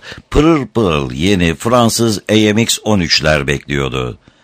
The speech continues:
Patton'dan daha hızlı ve daha ağır silahlarla donatılmış olan A M X bir hafta sonra onun olacaktı.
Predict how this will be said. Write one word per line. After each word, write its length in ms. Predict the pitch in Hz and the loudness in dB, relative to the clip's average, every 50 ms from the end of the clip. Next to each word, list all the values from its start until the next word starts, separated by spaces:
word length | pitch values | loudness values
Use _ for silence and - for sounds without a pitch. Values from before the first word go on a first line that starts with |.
| _ _ - - - - - _ _ | _ _ -20 -20 -20 -20 -20 _ _
Patton'dan 600 | - 156 180 - - 147 139 139 131 135 131 107 82 | 0 0 0 2 2 0 2 2 4 4 2 2 4
daha 180 | 90 90 101 | 4 4 4
hızlı 340 | 107 85 76 73 65 82 87 | 2 2 0 -2 -2 -2 0
ve 140 | 78 82 73 | 0 0 0
daha 160 | 82 82 87 | 2 2 2
ağır 340 | 113 95 78 85 85 90 95 | 2 2 2 2 2 0 0
silahlarla 640 | 82 - 85 85 82 76 67 71 87 95 90 82 76 | -2 -2 0 0 0 0 0 0 0 0 0 0 0
donatılmış 560 | 90 92 92 85 - 85 85 82 95 107 90 | 0 -2 -2 -2 -4 -4 -4 -2 -2 -2 -2
olan 280 | 73 73 78 80 80 73 | 0 0 0 0 0 0
A 320 | 65 80 82 78 78 76 | 0 0 0 2 0 0
M 100 | 76 95 | 0 -2
X 160 | 104 - - - - - - - | -2 -4 -6 -10 -12 -20 -20 -8
bir 160 | - 113 165 147 | -2 0 2 2
hafta 280 | 123 107 - - 98 | 2 0 0 -2 -2
sonra 340 | 87 - 92 85 82 87 90 | -2 0 0 0 0 0 0
onun 240 | 82 82 82 90 82 | 0 -2 -2 -2 -2
olacaktı. 800 | 76 71 71 69 67 67 69 67 64 - - 67 64 64 62 57 | -2 -2 -2 -2 -2 -2 -4 -4 -6 -8 -8 -8 -6 -6 -8 -8